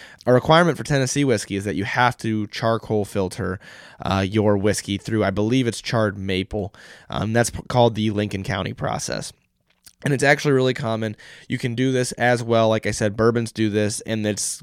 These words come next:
one of those topics that's sometimes argued because some people say it's adding flavor to the bourbon. And so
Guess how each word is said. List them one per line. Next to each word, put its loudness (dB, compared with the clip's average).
one 0
of 2
those 4
topics 2
that's -4
sometimes -4
argued -2
because -4
some 2
people 2
say 2
it's -2
adding 2
flavor -2
to -4
the -6
bourbon. -6
And -8
so -2